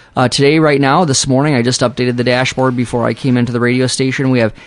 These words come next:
eighteen total active cases a-, across the entire school district. And that means that those are eighteen cases that have been reported to us from staff and students in the last fourteen days. We're now looking at the influenza-like illness rate.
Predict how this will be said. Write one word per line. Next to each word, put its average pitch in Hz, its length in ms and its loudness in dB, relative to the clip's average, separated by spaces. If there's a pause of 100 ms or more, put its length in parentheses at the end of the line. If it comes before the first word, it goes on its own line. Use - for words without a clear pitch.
(300)
eighteen 170 640 2
total 185 500 2
active 120 340 -2
cases 120 460 -2
a-, - 60 -4 (120)
across - 460 -2
the 135 100 0
entire 120 380 0
school 117 280 -4
district. - 360 -8 (460)
And 131 100 4
that 131 140 2
means 131 240 2
that 123 120 0
those 127 220 2
are 120 120 -2
eighteen 139 380 -2
cases 127 380 -4
that 123 100 -2
have 117 120 -2
been 113 120 0
reported 113 420 -2
to - 140 -4
us 113 240 0
from 117 180 -4
staff 113 300 -2
and 117 100 -2
students 110 360 -2
in 107 120 -2
the 104 80 -2
last 104 440 -2 (300)
fourteen 117 460 -2
days. 101 340 -6
We're 117 60 0
now 120 140 2
looking 120 340 0
at 113 120 -2
the 117 120 -4
influenza-like 110 720 -2
illness 147 340 0
rate. 143 200 0